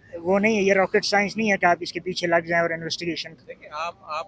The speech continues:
Speaker 2: किस, अ, सूबे के लोग हैं, आप भी उसी सूबे से ताल्लुक रखते हैं जिस सूबे
Speaker 1: बिल्कुल,
Speaker 2: से
Speaker 1: वो मैंने
Speaker 2: काकड़
Speaker 1: बताया था आपको पूरी story बताई थी कि काकड़ साहब क्या है, उनका background क्या है, तो इसमें कोई वो detail, अ, जाने की ज़रूरत नहीं है। काकड़ साहब is just a lackey, is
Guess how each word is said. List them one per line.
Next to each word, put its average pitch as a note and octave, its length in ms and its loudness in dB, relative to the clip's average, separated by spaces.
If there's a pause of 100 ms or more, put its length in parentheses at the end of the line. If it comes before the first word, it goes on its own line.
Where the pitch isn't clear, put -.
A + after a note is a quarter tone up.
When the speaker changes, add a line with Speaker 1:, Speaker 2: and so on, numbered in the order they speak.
Speaker 2:
किस, - 180 -12
अ, D#3 280 -6
सूबे E3 380 -2
के F#3 100 2
लोग D3+ 280 2
हैं, C#3+ 120 -2
आप D3+ 260 4
भी G3 120 2
उसी G3 220 2
सूबे F#3 240 0
से G3 80 -2
ताल्लुक E3+ 340 -2
रखते D#3+ 200 -10
हैं E3 100 -6
जिस D#3+ 120 -16
सूबे F3 160 -4
Speaker 1:
बिल्कुल, E3 200 -2
Speaker 2:
से - 60 0
Speaker 1:
वो A#3 60 -2
मैंने B3 200 -2
Speaker 2:
काकड़ A#3 100 -4
Speaker 1:
बताया A#3+ 220 4
था A3 120 6
आपको G3 280 6
पूरी G3 340 4
story F#3+ 300 4
बताई F#3 300 6
थी F3+ 120 -2
कि F3+ 120 -2
काकड़ F3+ 340 2
साहब F3 280 4
क्या G3 160 8
है, F3+ 160 4
उनका F3 180 -4
background E3+ 480 0
क्या F#3 140 6
है, F3 120 4
तो F3 160 -10
इसमें G3+ 240 -6
कोई G3+ 220 4
वो F3 160 0
detail, E3 360 -2
अ, - 460 -14 (160)
जाने D#3+ 220 -4
की E3 80 -4
ज़रूरत E3+ 260 0
नहीं F#3+ 140 -6
है। D3 120 -8 (540)
काकड़ D#3+ 240 0
साहब E3+ 240 2
is E3+ 160 -4
just F3 260 0
a E3 60 -2
lackey, D#3 380 -2
is E3 200 -2